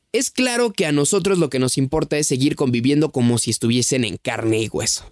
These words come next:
Quizá por eso representamos algo tan importante como el lazo comunicativo entre la vida y la muerte. Incluso se dice que si, pues para los que son católicos, si Jesucristo hubiese perecido en nuestro país,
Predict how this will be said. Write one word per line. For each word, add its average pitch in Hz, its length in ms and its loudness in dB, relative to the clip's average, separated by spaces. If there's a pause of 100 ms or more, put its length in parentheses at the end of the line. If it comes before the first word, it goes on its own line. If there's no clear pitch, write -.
(360)
Quizá 269 340 -2
por 170 200 0
eso 165 220 2
representamos 127 720 0
algo 120 240 0
tan 113 180 -6
importante 131 720 -2
como 131 240 2
el 123 100 2
lazo 131 280 -2
comunicativo 180 680 2
entre 139 380 0
la 123 100 0
vida 160 380 -2
y 131 100 2
la 123 80 2
muerte. 165 540 -2 (300)
Incluso 190 600 2 (160)
se 143 200 -2
dice 180 280 0
que 135 160 -2
si, 117 540 0
pues 107 180 -2
para 113 180 -2
los 117 140 0
que - 80 -8
son 139 160 0
católicos, 160 680 0 (360)
si - 180 -2
Jesucristo 160 640 0
hubiese 139 640 0
perecido 139 520 -2
en 117 60 0
nuestro 143 280 0
país, 170 400 -2